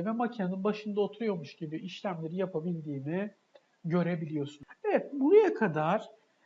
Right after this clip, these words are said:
e, nasıl uzak masaüstünün etkinleştirilebildiğini ve nasıl bağlantı kurulabildiğini göstermiş oldum. Bir de işin yetkilendirme, güvenlik kısmına bakalım. Arkadaşlar her kullanıcının uzak masaüstü bağlantısı kurması, kurmaya yetkisi yoktur.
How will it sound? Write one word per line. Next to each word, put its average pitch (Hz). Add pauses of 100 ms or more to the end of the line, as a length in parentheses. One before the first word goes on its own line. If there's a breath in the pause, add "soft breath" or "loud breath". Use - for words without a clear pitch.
e, 208
nasıl 269
uzak 208
masaüstünün 190
etkinleştirilebildiğini 190
ve 294
nasıl 294
bağlantı 214
kurulabildiğini 208
göstermiş 196
oldum. 165 (480)
Bir 294
de 359
işin 320
yetkilendirme, 285
güvenlik 262
kısmına 254
bakalım. 170 (460 soft breath)
Arkadaşlar 294
her 349
kullanıcının 226
uzak 302
masaüstü 226
bağlantısı 226
kurması, 226 (320)
kurmaya 226
yetkisi 220
yoktur. 220